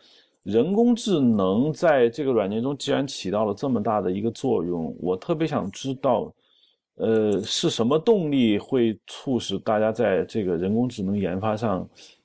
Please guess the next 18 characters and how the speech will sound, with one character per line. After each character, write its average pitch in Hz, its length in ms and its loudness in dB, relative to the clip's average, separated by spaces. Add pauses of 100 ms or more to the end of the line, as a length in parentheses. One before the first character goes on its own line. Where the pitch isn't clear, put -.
能 95 200 0
够 95 600 0
投 - 220 -2
入 113 120 2
这 110 140 -2
样 95 120 -2
的 92 60 -2
一 92 80 -2
个 92 120 -2
资 107 300 -4
源？ 67 220 -4 (880)
比 92 100 -4
如 110 140 2
说， 151 400 2 (340)
你 101 240 0
们 95 160 0
会 131 200 0
跟 131 360 0